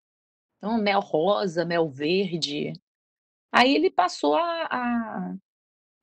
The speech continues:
a fiscalizar as abelhas, né? A, a ir atrás delas. Então, ao invés delas irem pras matas, elas estavam indo pra fábrica da M e M's, que tem açúcar colorido, né?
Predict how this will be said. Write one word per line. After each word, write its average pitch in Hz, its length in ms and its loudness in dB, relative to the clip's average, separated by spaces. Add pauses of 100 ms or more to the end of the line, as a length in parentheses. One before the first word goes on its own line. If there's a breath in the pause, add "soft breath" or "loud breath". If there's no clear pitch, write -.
a 202 180 2 (380)
fiscalizar 262 480 4
as 269 100 2
abelhas, 208 480 0
né? 214 300 -2 (440)
A, 170 460 0
a 165 80 0
ir 185 100 0
atrás 208 420 0
delas. 180 520 -2 (420 loud breath)
Então, 240 140 -2
ao 294 60 -2
invés 254 320 0
delas 233 380 -2
irem 202 260 -2
pras 170 300 -4
matas, 190 720 -4 (340)
elas 196 200 2
estavam 226 340 2
indo 226 240 0
pra 233 380 2
fábrica 226 560 2
da 208 140 0
M 226 280 0
e 202 140 -2
M's, 170 440 -8 (1080)
que 190 140 2
tem 190 280 4
açúcar 185 380 2
colorido, 185 580 0
né? 208 220 -4